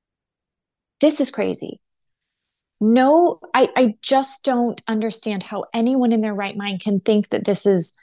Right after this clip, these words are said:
an appropriate move, a, a good move, a safe move. Like, the money alone. Okay, so let's just talk about this. I don't know the numbers,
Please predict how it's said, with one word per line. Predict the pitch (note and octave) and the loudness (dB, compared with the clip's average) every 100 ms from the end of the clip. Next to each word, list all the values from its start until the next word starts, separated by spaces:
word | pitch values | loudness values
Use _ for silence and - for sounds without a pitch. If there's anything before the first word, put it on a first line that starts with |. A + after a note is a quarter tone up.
| _ _ _ _ _ _ - | _ _ _ _ _ _ -2
an | G3+ | -2
appropriate | F#3 G#3 G3 C4+ C#4+ - | 0 0 0 -2 -4 -2
move, | D#4+ E4+ F4+ - - _ _ _ _ _ _ _ _ _ _ _ _ _ _ - | 0 0 -2 -6 -20 _ _ _ _ _ _ _ _ _ _ _ _ _ _ -4
a, | G3 - | -4 -2
a | E3+ | -4
good | D#3+ G3 G#3+ | 0 0 2
move, | C4 C#4+ D4 - | 0 0 -2 -2
a | G3+ | -4
safe | - G3 A3 - | -2 -4 -8 -10
move. | C4 C#4+ D4 D#4 - _ _ _ _ _ _ _ _ | -8 -6 -6 -8 -14 _ _ _ _ _ _ _ _
Like, | A3+ A#3 - _ _ _ _ _ _ _ _ - | -8 -8 -8 _ _ _ _ _ _ _ _ 0
the | |
money | A#3+ A#3+ A#3+ B3+ C4 - | 2 2 0 0 -2 -2
alone. | A#3 G3+ F3 C3+ - F3 _ _ _ | -4 -2 -6 -8 -14 -20 _ _ _
Okay, | G3+ A3 G#3 | -6 -4 -2
so | - C4+ | 0 0
let's | E4 F4+ | 0 0
just | - G4+ | 0 -2
talk | - G#3+ G3+ | -6 -8 -8
about | F3+ - | -12 -10
this. | - - - - - _ _ _ _ _ _ _ _ _ _ _ _ _ _ _ - _ _ _ _ _ _ _ _ _ | -12 -4 -4 -4 -8 _ _ _ _ _ _ _ _ _ _ _ _ _ _ _ -20 _ _ _ _ _ _ _ _ _
I | C#4+ F4+ | -2 0
don't | G#4+ | 2
know | F#4 | 2
the | C#4 | 2
numbers, | F#3+ E3 D#3 E3 D#3+ | 0 0 -2 -2 -2